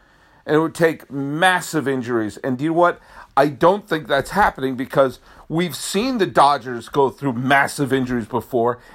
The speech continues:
and they still find a way to win the division. So the answer is, I don't think that's possible. Do I think it's possible that the Rockies can win the wild card? Not only do I think it's possible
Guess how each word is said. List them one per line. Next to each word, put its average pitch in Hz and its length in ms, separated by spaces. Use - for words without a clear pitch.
and 151 140
they 190 140
still 233 380
find 175 340
a 139 60
way 117 420
to 156 100
win 131 240
the 113 80
division. 101 480
So 180 180
the 226 180
answer 294 320
is, 180 220
I 185 140
don't 226 460
think 208 220
that's 170 260
possible. - 640
Do 262 240
I 294 160
think 254 200
it's 220 180
possible 135 800
that 165 180
the 190 100
Rockies 196 720
can 180 220
win 170 180
the 165 80
wild 208 360
card? 92 260
Not 262 200
only 277 120
do 160 140
I 151 60
think 135 260
it's 113 180
possible 151 880